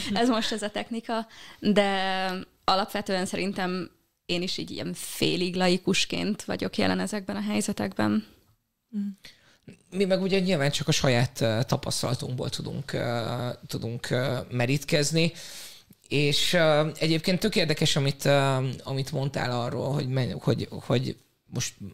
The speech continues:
Speaker 3: parafrázisa ez annak, hogy, ö, néha tényleg csak punchline a terápia, hogy, ö, hogy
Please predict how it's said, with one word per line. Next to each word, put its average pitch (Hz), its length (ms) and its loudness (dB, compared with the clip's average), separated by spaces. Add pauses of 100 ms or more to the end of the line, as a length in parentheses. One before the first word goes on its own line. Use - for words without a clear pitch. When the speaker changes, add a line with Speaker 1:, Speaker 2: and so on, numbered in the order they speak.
(260)
Speaker 3:
parafrázisa - 720 -2
ez 139 140 0
annak, 139 320 -4
hogy, 131 260 0
ö, 127 200 0
néha 139 340 -2
tényleg 131 280 -2
csak - 200 -4
punchline 131 540 -6 (340)
a - 100 -12
terápia, - 580 -6 (280)
hogy, 131 320 -8
ö, 120 180 -6 (260)
hogy - 300 -4